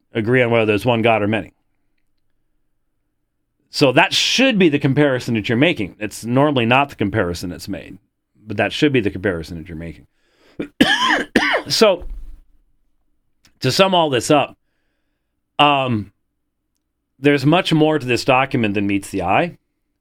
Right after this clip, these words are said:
I'm sure there's all sorts of stuff going back and forth between Germany and, and Rome. And I, I know that, I, I'm sure that the last thing Francis wants to see happen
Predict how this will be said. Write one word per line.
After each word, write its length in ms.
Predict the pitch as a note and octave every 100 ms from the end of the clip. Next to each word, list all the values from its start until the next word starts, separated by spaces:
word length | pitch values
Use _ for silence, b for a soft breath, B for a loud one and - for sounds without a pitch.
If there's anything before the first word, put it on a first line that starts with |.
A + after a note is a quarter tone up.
| _ _ _ _ _ _ _ _ _ -
I'm 160 | C3+
sure 180 | C#3 E3+
there's 200 | B2 - -
all 280 | F#3 E3 A2+
sorts 360 | - E3+ D3
of 100 | C3
stuff 280 | - - G#2
going 240 | C3+ A#2 A2
back 220 | A2+ A#2
and 120 | G#2+
forth 260 | A#2+ A#2 -
between 260 | B2+ A2
Germany 500 | G2+ A2+ A2+ A#2 A#2
and, 360 | G2 G2 F#2 F#2 -
and 140 | G#2
Rome. 360 | G2+ B2+ C#3 - _ _ _ _ _ _ _ _ _ _ _ _ _ _ _ -
And 600 | C3+ C#3 C3 B2 A#2 G#2+ _ _ _ _ _
I, 200 | B2 C3 C#3
I 160 | C3
know 360 | C3 C#3 D3 D3
that, 220 | B2 - _ _ _ _
I, 340 | - G2+ A#2+ A#2+
I'm 220 | B2 A#2
sure 500 | A2 - F3 D3+ A2+
that 160 | A2 G#2+
the 80 |
last 480 | A2+ B2+ D3+ C#3+ -
thing 380 | D3 C3 A2+ A2
Francis 500 | - C3+ C3 A#2+ A2
wants 300 | B2 A2+ -
to 60 | -
see 200 | A#2+ A2
happen 460 | A2 G#2+ C3+ C3+